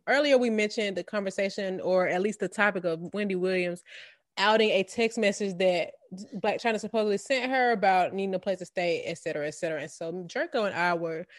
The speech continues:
gonna tap on the subject of, you know, having that friend or some person in particular that you just can't tell nothing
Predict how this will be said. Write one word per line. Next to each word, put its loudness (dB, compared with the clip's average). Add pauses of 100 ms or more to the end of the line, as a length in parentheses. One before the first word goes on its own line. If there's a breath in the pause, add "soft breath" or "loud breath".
(200 soft breath)
gonna -2 (200)
tap -2
on -6
the -4
subject 0
of, -6
you -4
know, -2
having 0
that 4
friend 2
or 4
some -2
person 0
in 0
particular -2 (260 loud breath)
that 4
you 8
just 2
can't 4
tell 6
nothing 2